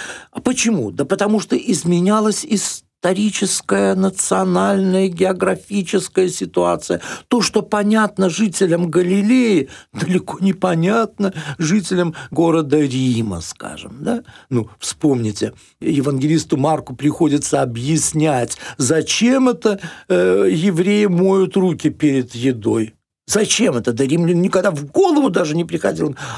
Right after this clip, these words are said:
А, а еврею, конечно, неумытыми руками что-то есть, это, это немыслимо. И приходится в Евангелии объяснять. Вот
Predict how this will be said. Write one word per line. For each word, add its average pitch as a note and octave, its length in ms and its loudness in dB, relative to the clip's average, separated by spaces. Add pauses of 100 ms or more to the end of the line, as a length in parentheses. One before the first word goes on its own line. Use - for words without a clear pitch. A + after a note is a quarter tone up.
(160)
А, - 380 -12
а F#2+ 400 -4
еврею, G#2+ 720 0
конечно, F#2+ 360 -4
неумытыми A#2 840 0
руками A2+ 400 -2
что-то A2+ 320 -4
есть, A2+ 300 -4
это, G#2+ 180 -6
это F#2+ 240 -6
немыслимо. G#2 640 0 (800)
И B3+ 220 0
приходится A3+ 640 -2
в - 20 -4
Евангелии A3+ 540 0
объяснять. E3 720 -2 (240)
Вот G3+ 160 -2